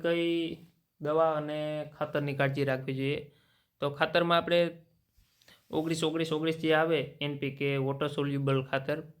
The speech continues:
પાણી દ્રાવ્ય ખાતર જે આવે, તેનો પણ છંટકાવ કરવો જોઈએ. બાર એકસઠ જે પાણી દ્રાવ્ય ખાતર આવે તેનો પણ છંટકાવ કરવો જોઈએ.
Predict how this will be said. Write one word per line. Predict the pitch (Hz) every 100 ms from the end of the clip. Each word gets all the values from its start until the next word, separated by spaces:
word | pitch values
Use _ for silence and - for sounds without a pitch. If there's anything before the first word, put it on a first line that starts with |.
| _
પાણી | 135 139 135
દ્રાવ્ય | 135 131 131
ખાતર | 139 135 135
જે |
આવે, | 143 151 120 - _ _ _ _ _ -
તેનો | 160 165
પણ | 170 175 170
છંટકાવ | 165 160 156 160 156
કરવો | 160 165 160
જોઈએ. | 165 165 170 - _ _ _ _ -
બાર | 143 147
એકસઠ | 151 151 165 147
જે | 151 151
પાણી | 156 156 151
દ્રાવ્ય | 151 156 151
ખાતર | 147 156 156
આવે | 147 139
તેનો | 151
પણ | 151 156 160
છંટકાવ | 160 160 156
કરવો | 160 160
જોઈએ. | 156 156 160